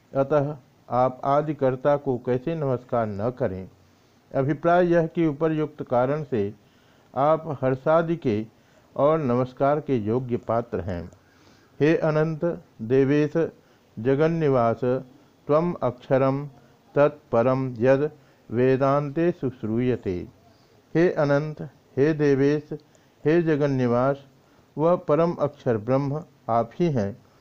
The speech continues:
जो वेदांतों में सुना जाता है। किम तत् सद असत विद्यमानम असत्य यत्र नास्ति इति बुद्धिः ते उपधानभूते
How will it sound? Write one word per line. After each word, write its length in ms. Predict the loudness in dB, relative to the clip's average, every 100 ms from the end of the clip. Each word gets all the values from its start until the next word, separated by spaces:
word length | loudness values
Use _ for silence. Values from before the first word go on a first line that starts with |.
| _ -4
जो 220 | 0 0
वेदांतों 680 | 2 0 0 0 -2 -2
में 160 | -2 -2
सुना 360 | -4 -2 0 2
जाता 380 | 0 -2 -2
है। 240 | -2 -4 -6 _ _ _ _ -20 _ _
किम 220 | 0 0
तत् 920 | 0 -2 -2 -8 _ _ _ _ _
सद 380 | -4 0 2 0 -6
असत 480 | -4 0 0 -2 -6 -20 -20 -8
विद्यमानम 880 | -2 -2 0 0 2 2 2 0 -4 -12 -20 _ _ -4
असत्य 760 | -2 0 -2 -2 0 2 2 -4 -2
यत्र 400 | 0 0 0 0
नास्ति 600 | 2 0 0 -2 -2 -2
इति 240 | -4 -4 -4
बुद्धिः 640 | -4 -6 0 2 2 -2 -8 _ _ _ _ -2
ते 400 | 2 4 2 -2 -12 _ _ _ -4
उपधानभूते 1600 | -2 0 0 0 2 4 4 0 0 0 0 2 2 2 0